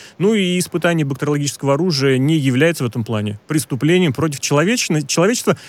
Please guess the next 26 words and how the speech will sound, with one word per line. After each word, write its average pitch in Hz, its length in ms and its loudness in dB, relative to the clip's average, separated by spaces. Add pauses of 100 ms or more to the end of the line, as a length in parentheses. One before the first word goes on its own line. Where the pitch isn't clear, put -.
(220)
Вероника 196 300 0
Юрьевна, 143 180 0
как 220 180 0
полагаете, 147 540 0
если 202 300 0
вот 175 100 0
попытаться 160 480 -4
как-то, 123 440 -2
опять 131 240 0
же, - 80 -4
чуть 131 140 -8
вдаль 135 240 2
посмотреть, 131 440 -4
вот 139 120 -2
последствия 190 720 -2
у 139 280 0
подобных 147 520 -2
рассекречиваний 135 760 -2
могут 247 260 2
быть 156 100 2
какие-нибудь 135 300 -2
серьезные? 147 360 2
Там 175 200 4
не 180 100 6
замаячит 202 580 2
обвинение, 156 680 2